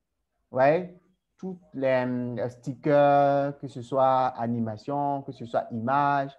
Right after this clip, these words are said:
cartes qui, qui ont été créées par ce monsieur-là. Donc, vous voyez un peu l'astuce. Ouais, sûrement que dans la liste, j'aurai d'autres éléments que je pourrais utiliser.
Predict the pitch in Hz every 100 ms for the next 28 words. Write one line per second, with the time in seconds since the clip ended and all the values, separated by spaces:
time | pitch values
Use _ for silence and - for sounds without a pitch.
0 | _ _ _ _ - 156 156 156 151 131
1 | - 160 135 147 147 131 127 131 127 143
2 | 143 151 147 131 117 127 113 - _ -
3 | 117 123 143 123 127 120 120 _ _ _
4 | _ _ - 117 113 143 151 - _ _
5 | _ _ _ _ _ - 110 123 139 _
6 | _ - 127 123 147 147 156 127 120 120
7 | 139 135 117 120 131 123 117 113 113 123
8 | 120 123 117 117 120 117 117 107 104 98